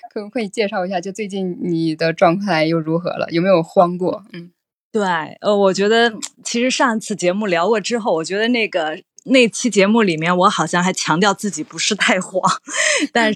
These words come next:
Speaker 2: 事过境迁，<laughs>十年河东。我觉得这些日子，呃，我，我真的有点，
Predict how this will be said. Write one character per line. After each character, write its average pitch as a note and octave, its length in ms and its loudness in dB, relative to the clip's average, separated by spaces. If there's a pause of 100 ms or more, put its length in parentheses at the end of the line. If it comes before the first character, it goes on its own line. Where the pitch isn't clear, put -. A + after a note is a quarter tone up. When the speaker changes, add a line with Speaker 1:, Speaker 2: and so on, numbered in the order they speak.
Speaker 2:
事 - 260 2
过 G3+ 220 6
境 G#3 260 2
迁， A#3 300 6 (400)
<laughs> - 460 -8
十 - 260 0
年 B3 220 4
河 A3 200 2
东。 A3+ 160 2 (200)
我 F#3+ 100 6
觉 A#3+ 100 6
得 - 20 6
这 C4+ 180 -2
些 A#3+ 200 2
日 A3 60 -8
子， E3+ 260 -2 (300)
呃， G#3 180 2
我， G3+ 200 8
我 F3+ 140 4
真 A3+ 200 2
的 G#3 140 2
有 E3+ 180 4
点， E3 300 2